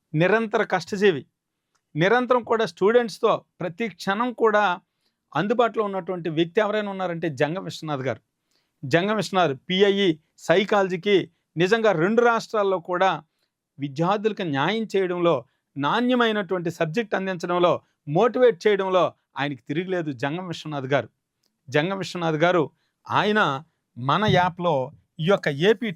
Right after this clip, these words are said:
టెట్కి సంబంధించిన థర్టీ by థర్టీ సైకాలజీ అనేటటువంటి ఈ యొక్క టాపిక్‌ని ఆయన పెట్టుకోవడం జరుగుతుంది. పూర్తి స్థాయిలో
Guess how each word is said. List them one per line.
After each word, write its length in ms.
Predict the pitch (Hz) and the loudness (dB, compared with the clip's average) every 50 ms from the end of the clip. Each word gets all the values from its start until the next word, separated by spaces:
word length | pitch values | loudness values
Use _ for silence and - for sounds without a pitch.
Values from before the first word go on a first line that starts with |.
| - | -2
టెట్కి 300 | 190 196 196 247 226 208 - | -2 -2 -2 -4 -8 -6 -8
సంబంధించిన 460 | 226 196 190 185 180 185 170 - 165 151 151 | -8 -6 -6 -6 -6 -6 -8 -8 -8 -4 -2
థర్టీ 220 | 160 170 170 - 226 196 | -4 -4 -2 -4 -4 -4
by 100 | 202 190 170 - | -4 -4 -2 -4
థర్టీ 240 | 170 160 - - 170 - - | -4 -6 -4 -10 -10 -6 -4
సైకాలజీ 580 | 131 135 165 170 180 202 208 233 247 226 247 226 202 | -4 -4 -2 0 2 2 2 2 0 0 0 0 0
అనేటటువంటి 600 | 190 185 175 170 - 175 165 165 160 160 170 170 156 143 135 _ _ _ _ _ - - | 0 -2 -4 -6 -8 -8 -4 -4 -2 0 2 2 2 0 -2 _ _ _ _ _ -10 -2
ఈ 80 | 143 160 | 2 2
యొక్క 180 | 165 117 - 165 147 131 127 - _ _ _ _ _ - | 2 4 4 2 2 2 0 -6 _ _ _ _ _ 0
టాపిక్‌ని 420 | 156 147 180 196 - 202 - 196 190 170 | 2 2 2 2 -2 -6 -6 -4 -2 -2
ఆయన 120 | 165 160 151 - | -2 -2 -2 -6
పెట్టుకోవడం 380 | 151 - - - 165 156 151 147 135 | -8 -8 -4 -4 -2 0 0 0 0
జరుగుతుంది. 420 | 143 143 160 160 - 190 196 220 240 - _ _ _ _ _ - | 2 0 0 0 0 2 2 2 2 2 _ _ _ _ _ 0
పూర్తి 260 | - 208 233 208 - 214 165 | 2 2 2 4 2 0 2
స్థాయిలో 280 | - 202 180 180 185 | 2 0 2 2 2